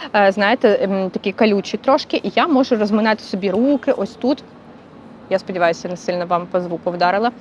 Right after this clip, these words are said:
Я можу розминати собі ось тут ключиці, ро-,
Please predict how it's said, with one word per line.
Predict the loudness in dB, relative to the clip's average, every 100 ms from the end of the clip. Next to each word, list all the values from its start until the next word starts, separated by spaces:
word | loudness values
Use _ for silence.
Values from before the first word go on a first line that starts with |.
| -16 -20 -4
Я | 2 4
можу | 4 2
розминати | 2 4 4 4 2
собі | -4 -6 0 0
ось | 0 -2
тут | -4 -4
ключиці, | -4 -6 -2 -2 -2 -2 0
ро-, | 2 2 2 0